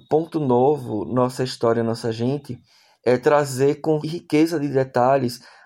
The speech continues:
a história de Ponto Novo, né? Em vários aspectos, né?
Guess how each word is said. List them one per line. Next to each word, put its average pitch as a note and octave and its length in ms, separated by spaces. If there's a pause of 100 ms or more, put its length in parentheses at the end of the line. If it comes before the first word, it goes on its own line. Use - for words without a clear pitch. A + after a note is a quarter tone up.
a D3+ 120
história B2+ 580
de A#2 140
Ponto A2+ 320
Novo, A2 440
né? A2+ 280 (200)
Em B2 140
vários B2 320
aspectos, A#2+ 680
né? A2+ 280